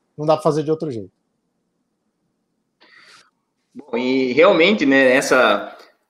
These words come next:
Speaker 2: é, primeira corrida foi uma, uma transmissão exemplar, tem que tirar o chapéu mesmo, excelente qualidade,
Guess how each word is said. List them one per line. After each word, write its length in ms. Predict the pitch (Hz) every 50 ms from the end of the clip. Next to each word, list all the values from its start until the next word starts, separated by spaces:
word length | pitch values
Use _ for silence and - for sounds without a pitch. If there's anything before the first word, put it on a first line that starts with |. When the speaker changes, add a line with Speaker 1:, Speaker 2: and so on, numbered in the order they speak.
| _ -
Speaker 2:
é, 260 | - - 104 110 110
primeira 360 | 107 - 135 135 143 160 180
corrida 280 | 180 135 131 156 165 196
foi 120 | 202 214
uma, 140 | 208 220 208
uma 180 | 170 160 156 156
transmissão 680 | 160 170 - 156 139 - 170 180 190 170 139 127 117 107
exemplar, 640 | 127 147 143 143 127 110 113 120 123 151 190 - -
tem 100 | 147 139
que 80 | -
tirar 180 | - 147 139 147
o 60 | 151
chapéu 420 | - 147 117 - - 127 151 156
mesmo, 680 | 131 123 131 160 170 - 123 110 104 107 107 107 104 101 -
excelente 480 | - 110 - - 127 120 131 156 -
qualidade, 640 | - - 139 117 104 104 117 127 151 175 - 220